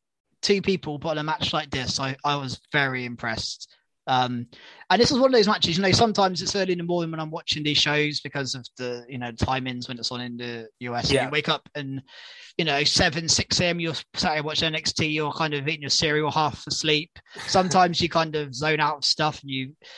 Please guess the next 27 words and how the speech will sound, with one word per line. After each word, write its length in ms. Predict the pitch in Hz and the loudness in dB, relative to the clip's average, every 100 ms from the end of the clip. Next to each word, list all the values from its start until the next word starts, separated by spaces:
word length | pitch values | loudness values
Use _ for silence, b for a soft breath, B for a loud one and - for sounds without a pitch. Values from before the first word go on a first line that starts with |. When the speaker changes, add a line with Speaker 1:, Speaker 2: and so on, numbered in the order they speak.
| B - | B 0
Speaker 1:
but 120 | 170 | 4
this 240 | 254 - | 4 6
match, 300 | 202 170 151 | 4 2 2
I 40 | 196 | 2
was 100 | 180 | 4
like, 140 | 175 190 - - | 2 0 -6 0
"Jesus 340 | 226 185 160 | 0 2 0
Christ, 300 | - 175 - | 2 2 2
I've 80 | 165 | -2
got 60 | |
to 60 | 160 | -2
pay 140 | 165 | -2
full 160 | 160 185 | 0 0
attention 340 | 185 170 - 156 | 0 -2 -4 -4
to 100 | 165 | -4
this," 120 | 120 | -4
'cause 160 | 139 151 | -4 -6
it 140 | 165 | -4
was, 280 | 143 131 131 | -6 -4 -2
uh, 220 | 131 127 - _ - | 0 -2 -4 _ -2
lightning. 540 | 165 180 170 143 123 123 _ _ | 4 4 4 0 -8 -10 _ _
And 100 | 143 | -2
I, 140 | 147 175 | 2 4
yeah, 220 | 180 - | 6 4
just 200 | 160 - | 4 2
really, 380 | 185 180 165 160 | 4 4 4 4
um, 260 | 151 151 | 2 -2